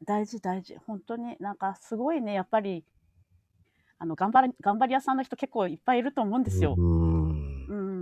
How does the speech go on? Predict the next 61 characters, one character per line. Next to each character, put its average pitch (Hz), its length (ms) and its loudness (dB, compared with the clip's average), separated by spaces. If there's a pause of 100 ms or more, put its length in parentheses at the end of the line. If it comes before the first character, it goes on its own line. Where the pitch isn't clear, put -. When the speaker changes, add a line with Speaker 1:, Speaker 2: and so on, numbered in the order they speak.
(160)
Speaker 1:
ん。 139 40 -14 (280)
け 226 80 -6
ど、 175 560 -6 (440)
あ 175 120 -4
の、 175 100 0
本 226 220 -2
当 427 160 2
に 427 120 2
自 233 200 2
分 294 240 4
が 494 180 0
壊 427 240 4
れ 466 80 4
ち - 100 0
ゃ - 20 6
っ 262 60 -2
た 214 100 2
ら 175 100 2
何 220 220 -2
も 269 80 -2
な 262 160 0
ら 269 120 2
な 196 200 -4
い - 240 -14
し、 160 480 -8
Speaker 2:
う 85 160 0
ん。 - 20 2
Speaker 1:
そ 85 80 0
の、 80 300 -2 (420)
昔 - 440 -4
っ - 20 -6
て、 349 500 -4 (960)
自 196 80 0
分、 254 320 0
自 165 160 -4
己 - 40 -20
犠 339 180 2 (120)
牲 285 300 2
し - 140 -12
て 165 160 -2
ね、 185 280 0
人 - 280 -4
を 208 40 0
助 - 300 -2
け 269 80 0
る 220 80 0
こ - 140 -8
と 156 100 -6
が 143 100 -4
す 160 140 -8
ご 160 160 0
い 160 80 2
美 - 260 -4
し - 160 -6
い - 40 0
っ - 40 -6
て 208 120 -4
い 175 60 2
う 160 40 0
風 143 240 -6
に 175 300 -2